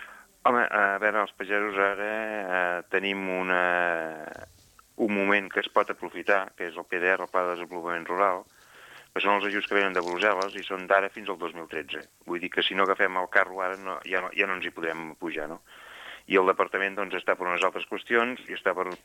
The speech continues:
per, bueno, comprar voluntats polítiques i arreglar camins i fer coses que no li pertoquen a ell, sinó que, que pertoca és en una altra conselleria, no? Crec que la Conselleria d'Agricultura ha d'estar al servei dels pagesos i preocupar-se dels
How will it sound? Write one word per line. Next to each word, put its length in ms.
per, 140
bueno, 320
comprar 400
voluntats 400
polítiques 560
i 80
arreglar 320
camins 400
i 80
fer 160
coses 240
que 140
no 80
li 100
pertoquen 540
a 20
ell, 240
sinó 240
que, 160
que 160
pertoca 400
és 480
en 140
una 160
altra 260
conselleria, 560
no? 140
Crec 160
que 80
la 80
Conselleria 400
d'Agricultura 480
ha 180
d'estar 300
al 160
servei 300
dels 180
pagesos 480
i 160
preocupar-se 540
dels 180